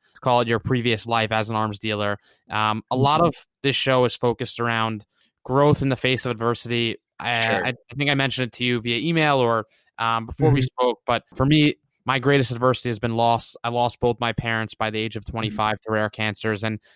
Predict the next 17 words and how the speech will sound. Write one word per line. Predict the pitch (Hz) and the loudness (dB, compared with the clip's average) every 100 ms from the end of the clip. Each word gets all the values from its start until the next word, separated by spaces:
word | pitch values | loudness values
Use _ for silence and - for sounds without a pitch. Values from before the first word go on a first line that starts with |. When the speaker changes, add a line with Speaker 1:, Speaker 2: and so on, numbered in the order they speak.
| _ 107 | _ -2
Speaker 1:
um, | 110 110 | 0 -2
a | 104 | -4
Speaker 2:
Mm-hmm. | 120 | 0
Speaker 1:
lot | 139 151 | 2 2
of | 123 | 0
guests | 135 127 - | -2 -2 -4
who | 131 123 | -4 -2
we, | 123 113 110 _ _ _ _ | 0 -2 -6 _ _ _ _
who | - | -6
we | 131 123 - | -2 -2 -4
have | 131 127 | -4 -2
on | 123 | -2
the | |
show, | - 123 120 | -2 0 0
and | 117 113 _ _ - | 0 -4 _ _ -4
really | 156 147 | 0 0
the, | 123 117 113 | 0 0 0